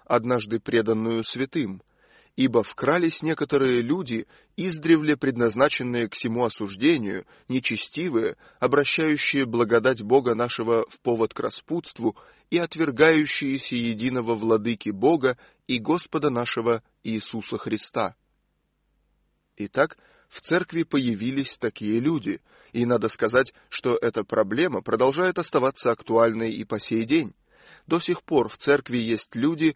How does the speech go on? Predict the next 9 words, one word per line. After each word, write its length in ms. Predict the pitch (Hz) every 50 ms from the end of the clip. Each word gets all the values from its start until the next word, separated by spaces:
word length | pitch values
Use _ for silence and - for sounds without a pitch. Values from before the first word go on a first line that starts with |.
| _ _ _ _ _
которые 500 | - 147 - 156 151 151 151 147 143 135
отвергают 840 | - - 131 - 135 135 135 117 104 107 131 151 151 120 110 - -
владыку 540 | 101 113 113 113 107 117 113 - - 123 104
Бога 420 | 98 117 143 160 131 113 104 - _ _ _ _ -
и 100 | 110 110
Господа 480 | 101 117 139 156 - - 151 131 127
нашего 540 | 110 110 110 110 - 117 110 110 110 110 - - -
Иисуса 500 | 110 110 101 - - 110 101 - - 101
Христа. 580 | - - 117 113 - - - 156 147 107 -